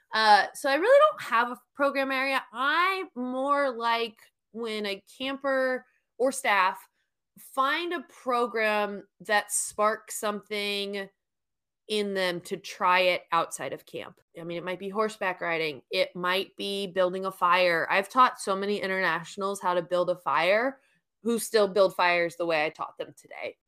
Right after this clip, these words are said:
So just something, it, it, it could be anything for them, but it sparks something that encourages kids to try it outside of camp and continue it, whether it be a hobby, a sport, an activity,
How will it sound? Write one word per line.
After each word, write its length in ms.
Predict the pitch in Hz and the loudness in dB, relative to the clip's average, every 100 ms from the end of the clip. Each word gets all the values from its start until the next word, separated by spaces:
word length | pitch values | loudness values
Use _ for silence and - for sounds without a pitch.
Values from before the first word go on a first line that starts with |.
| - | -8
So 160 | - | -4
just 320 | 277 392 415 - | 0 2 2 4
something, 640 | 311 320 320 320 294 277 | 4 4 0 -4 -2 -4
it, 580 | 247 - _ _ 269 269 | -6 -10 _ _ 0 2
it, 220 | 285 269 - _ | -2 -4 -6 _
it 160 | - 214 _ | -2 -2 _
could 140 | 302 | -4
be 180 | 285 339 | 0 2
anything 440 | 208 233 247 254 214 | 2 0 -2 -6 -6
for 120 | 214 | -4
them, 180 | 208 214 | -2 -2
but 120 | 202 | -4
it 120 | - | -4
sparks 480 | - - 240 285 - | -4 2 2 2 -2
something 440 | 247 233 233 226 | -4 -2 -4 -2
that 320 | 214 202 196 - _ _ - | 0 2 2 -2 _ _ -4
encourages 800 | 208 - 233 233 240 226 233 214 | -4 0 2 4 4 2 -2 -4
kids 300 | - 214 208 | -4 -4 -4
to 100 | - | -10
try 380 | 202 - 190 175 | -10 0 2 4
it 140 | 180 - | 2 2
outside 380 | 180 - 226 220 | -2 0 -2 -2
of 140 | 208 | -4
camp 280 | - 190 208 | -4 -4 -2
and 160 | 208 190 | -6 -6
continue 520 | 190 180 190 190 196 | -8 -6 -6 -2 0
it, 180 | 196 180 | 0 0
whether 200 | 180 175 | -2 -2
it 60 | |
be 120 | 175 | -2
a 40 | 160 | -2
hobby, 480 | 220 294 254 233 190 | 4 6 6 2 0
a 80 | |
sport, 580 | 175 - 262 254 240 233 | -2 -4 2 4 6 4
an 100 | 196 | -2
activity, 920 | 180 - - 262 220 226 226 226 214 | -6 -10 -6 -4 -2 -2 -4 -4 -6